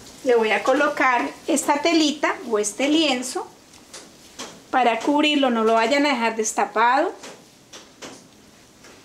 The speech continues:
Y los dejamos ahí hasta el siguiente día para que se puedan, eh,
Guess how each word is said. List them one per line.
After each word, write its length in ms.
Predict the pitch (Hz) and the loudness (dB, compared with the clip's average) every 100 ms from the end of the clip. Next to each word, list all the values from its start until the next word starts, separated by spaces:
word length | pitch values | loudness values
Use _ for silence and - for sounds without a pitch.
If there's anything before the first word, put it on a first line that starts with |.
| - - - - - - - - - - - - - - - - - - - - - - - - - | -20 -20 -20 -16 -16 -16 -20 -18 -16 -18 -20 -20 -14 -12 -12 -12 -14 -18 -20 -20 -14 -12 -12 -6 -2
Y 100 | 294 | 0
los 180 | 302 | 2
dejamos 500 | 330 320 285 277 302 | 2 2 4 2 2
ahí 320 | 302 262 359 440 - - - | 2 2 0 -4 -12 -10 -2
hasta 480 | 262 240 - 240 226 | 0 2 0 2 2
el 80 | |
siguiente 580 | 214 214 208 208 220 247 | 2 0 0 -2 -2 0
día 320 | 269 262 262 349 - - - - - | 2 2 0 -4 -10 -20 -20 -10 -2
para 280 | 247 226 | 0 0
que 400 | - 240 214 202 - | 0 0 2 0 -6
se 220 | - 240 | -4 -4
puedan, 580 | 240 226 226 220 226 254 - - - - 294 | -2 -2 0 0 0 -4 -12 -20 -20 -14 -2
eh, 640 | 226 214 202 202 196 160 | 2 2 2 0 -2 -4